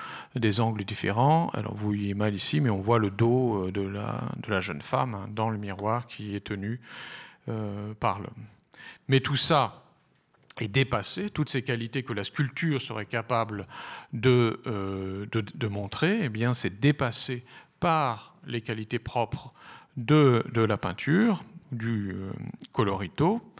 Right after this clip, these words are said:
notamment dans la capacité qu'a le colorito à, euh, transcrire les effets sensuels des différentes matières, donc la peau, les cheveux, euh, les tissus,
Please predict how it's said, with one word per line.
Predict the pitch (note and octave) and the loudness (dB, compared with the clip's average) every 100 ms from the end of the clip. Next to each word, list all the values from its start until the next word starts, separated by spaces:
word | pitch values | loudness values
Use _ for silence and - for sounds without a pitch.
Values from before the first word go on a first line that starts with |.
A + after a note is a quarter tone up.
| - - - - - - - _ | -18 -14 -14 -14 -14 -16 -20 _
notamment | C#3 D#3 E3 D#3 D3 D3 C#3 | 6 6 8 6 6 4 4
dans | A#2+ | 2
la | A2 | 2
capacité | A#2+ B2+ B2+ - A#2+ C#3 | 2 2 4 0 2 0
qu'a | A#2+ C3+ | 4 2
le | B2 | 2
colorito | - A2+ G#2+ A2 - C3 A#2+ - - | 0 0 0 -4 2 4 4 -2 0
à, | C3 A#2+ A2 - - - | 4 4 4 -2 -16 -6
euh, | B2 A2 G#2+ G2+ G2 F#2+ - - | -2 0 0 -2 -6 -8 -14 -8
transcrire | - E3+ E3 - - C#3+ B2 G#2 G2+ - _ _ _ _ - - - - B2+ | 0 2 4 2 0 0 0 -4 -8 -16 _ _ _ _ -12 -12 -14 -6 4
les | C3+ C3 | 6 8
effets | B2+ - A#2 | 6 6 2
sensuels | - A2+ - A#2 D3+ G#3 F#3+ - - | 2 0 0 2 2 2 -2 -4 0
des | B2+ | 2
différentes | A#2 A2 G#2 G2+ - | 2 0 -2 -2 -4
matières, | F#2+ F#2+ A#2+ D#3 A3 - _ _ - - - _ A2+ | -4 -2 -2 -2 -4 -8 _ _ -20 -20 -20 _ -16
donc | - | -2
la | G#2+ | -2
peau, | - - A2+ B2 C#3+ D3+ - - - | 0 2 6 6 4 0 -10 -18 -2
les | A#2 | 0
cheveux, | G2 - - G#2+ A2 A#2+ C3+ D3 - - - | 2 -2 -2 0 2 4 2 -2 -10 -20 -8
euh, | A2 G#2 | -4 0
les | G#2 A#2+ | 2 2
tissus, | - - - A2 D3+ | 2 -2 -2 -2 -4